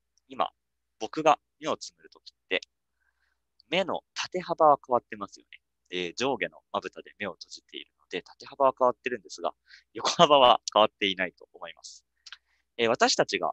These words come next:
よくイメージする生き物の目をつむり方っていうのは、こういったものだと思います。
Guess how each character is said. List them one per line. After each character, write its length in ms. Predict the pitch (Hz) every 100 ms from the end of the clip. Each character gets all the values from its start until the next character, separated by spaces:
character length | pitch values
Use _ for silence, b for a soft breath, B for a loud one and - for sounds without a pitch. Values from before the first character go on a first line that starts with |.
| - -
よ 120 | 147
く 180 | 139 -
イ 100 | 110
メ 140 | 170
ー 60 | 190
ジ 80 | 160
す 120 | -
る 180 | 151 113
生 60 | 92
き 120 | 127
物 180 | 110 104
の 60 | _
目 120 | 98
を 60 | 87 -
つ 120 | - _
む 60 |
り 80 | -
方 220 | - -
っ 40 | -
て 80 | -
い 20 |
う 40 | 85
の 60 |
は、 140 | 117 - _
こ 80 | -
う 40 | 110
い 40 |
っ 20 | -
た 180 | 101 - _
も 60 | 90
の 20 |
だ 100 | -
と 100 | - _
思 140 | -
い 60 | 80
ま 80 | -
す。 220 | - -